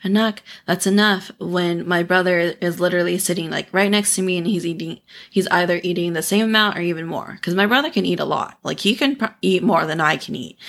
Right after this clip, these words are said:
Um, but he's skinny and he has a good metabolo-, metabolism. But as a kid, like I said, like, I didn't get that. I didn't understand why I couldn't do something, but he could. And so as a kid, I thought, "Well, that's unfair. How come Kuya can eat more?"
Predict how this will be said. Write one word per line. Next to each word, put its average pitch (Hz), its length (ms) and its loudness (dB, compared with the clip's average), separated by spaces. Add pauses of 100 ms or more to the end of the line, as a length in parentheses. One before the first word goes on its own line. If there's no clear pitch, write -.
(380)
Um, 156 480 -2
but 180 120 0
he's 233 160 2
skinny 302 480 0
and 165 80 0
he 175 80 2
has 175 100 0
a 175 60 -2
good 190 140 2
metabolo-, 202 640 0 (280)
metabolism. - 1120 -4 (500)
But 180 80 2
as 180 160 2
a 180 60 -2
kid, 240 340 2
like 190 180 0
I 165 80 -2
said, 220 240 0
like, 165 160 -2
I 160 80 2
didn't 175 260 2
get 170 260 -4
that. - 320 -10 (260)
I 165 80 2
didn't 180 180 4
understand 180 460 0
why 156 180 2
I 160 120 -4
couldn't 208 400 0
do 180 140 -2
something, 170 560 -4 (320)
but 160 180 0
he 202 360 2
could. - 480 -10 (340)
And 165 120 0
so 180 100 4
as 170 140 2
a 170 80 -2
kid, 220 180 0
I 208 80 2
thought, 180 300 0
"Well, 190 140 0
that's 277 260 -2
unfair. 294 500 -4
How 190 140 -4
come 208 180 -2
Kuya 262 300 0
can - 140 -10
eat - 180 -10
more?" - 280 -14